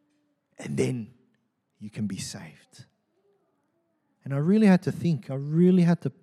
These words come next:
ponder. Are there things in our church,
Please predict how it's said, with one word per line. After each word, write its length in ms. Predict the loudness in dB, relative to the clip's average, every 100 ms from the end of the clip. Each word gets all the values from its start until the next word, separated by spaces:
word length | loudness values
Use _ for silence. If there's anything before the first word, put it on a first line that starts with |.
| _
ponder. 600 | -14 -6 -2 0 -2 -4 -10 _ _ _ _ _ _ _ _ _ _ _ _ _ _ _ _ _ _ _ -8
Are 200 | -2 0
there 180 | 2 0
things 540 | 0 -2 -2 -4 -4
in 120 | -4
our 200 | -2 -2
church, 840 | -6 -10 -14 -16 -18 _ -20 -20